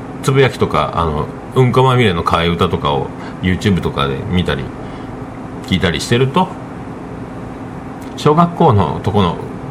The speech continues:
頃の気持ちに戻れるから、あの、リセットできて仕事にまた打ち込めるみたいな、素晴らしいお褒めの言葉を、お褒めの言葉なのか、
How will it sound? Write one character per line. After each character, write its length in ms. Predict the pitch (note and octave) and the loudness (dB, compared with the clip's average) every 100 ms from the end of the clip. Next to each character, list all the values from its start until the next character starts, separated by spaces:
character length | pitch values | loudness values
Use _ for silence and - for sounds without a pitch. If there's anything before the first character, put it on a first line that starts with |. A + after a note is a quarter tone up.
| - | -4
頃 200 | - A2 | 0 2
の 120 | F#2 E2 | 2 2
気 140 | - | 2
持 100 | B2 | 4
ち 100 | C3 | 4
に 80 | C3+ | 4
戻 240 | A2 A2+ | 6 6
れ 100 | C3+ | 4
る 60 | C#3+ | 2
か 120 | G#2 | 2
ら、 220 | D2+ - | 0 0
あ 80 | E2 | 0
の、 180 | D#2 D2+ | 0 0
リ 120 | F#2 | 0
セ 100 | G2+ | 0
ッ 60 | F3 | 2
ト 100 | G#2 | 2
で 80 | F2 | 2
き 100 | - | 0
て 60 | |
仕 120 | - | 0
事 240 | A#2 C#3 D3 | 2 2 2
に 180 | C#3+ C3+ | 0 0
ま 160 | C#3 | 0
た 160 | - - - - - - - - | 0 -4 -6 -10 -10 -10 -10 -4
打 60 | - | -2
ち 100 | - | 4
込 100 | C3+ | 4
め 100 | C#3+ | 6
る 60 | |
み 120 | E3 F#2 | 4 2
た 100 | D2+ | 0
い 80 | |
な、 160 | D2 D2 - - | 0 -4 -6 -10
素 120 | - | -2
晴 120 | C#3 D3 | 2 2
ら 40 | |
し 200 | - F3 | 2 2
い 40 | A#2+ | 4
お 40 | |
褒 120 | G#2 A#2 | 4 6
め 100 | A2 | 6
の 80 | |
言 100 | G#2+ G#2+ | 4 4
葉 140 | G#2 | 2
を、 40 | |
お 340 | E2+ G#2 D3 E3+ | 2 2 2 4
褒 140 | G3+ | 6
め 140 | G#3 G#3+ | 6 6
の 120 | G#3 | 4
言 260 | G3+ F3 | 2 4
葉 120 | G3 D#3 | 6 6
な 80 | |
の 120 | F#2+ D2+ | 2 0
か、 260 | D2+ - | 0 0